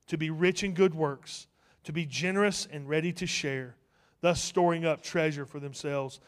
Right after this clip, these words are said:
as a good foundation for the future, so that they may take hold of that which is truly life." Did you catch that? That if you serve others,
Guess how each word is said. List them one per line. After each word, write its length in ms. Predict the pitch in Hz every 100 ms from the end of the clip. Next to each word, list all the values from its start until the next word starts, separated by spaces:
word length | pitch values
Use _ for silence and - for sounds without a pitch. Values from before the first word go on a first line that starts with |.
| _
as 140 | 147 147
a 60 |
good 260 | 131 165 156
foundation 560 | 156 151 143 143 -
for 120 | 135 135
the 100 | 131
future, 440 | 147 139 - 123 _ _ _ _
so 140 | - 151
that 60 |
they 100 | 139
may 160 | 156 151
take 260 | - 151 -
hold 340 | 156 143 127
of 120 | 123
that 240 | 135 127 -
which 180 | -
is 100 | 123
truly 540 | - - 147 135 131 120 _ _
life." 240 | - - 113 _ _ _ _ _ _ _ _ _ _ _
Did 80 | 151
you 20 |
catch 240 | 226 226
that? 180 | 262 240 _ _ _ _ _ _ _ _ _ _ _ _ _ _ _ _ _ -
That 60 | 156
if 120 | 147
you 60 | -
serve 340 | - 170 180
others, 460 | 170 185 190 -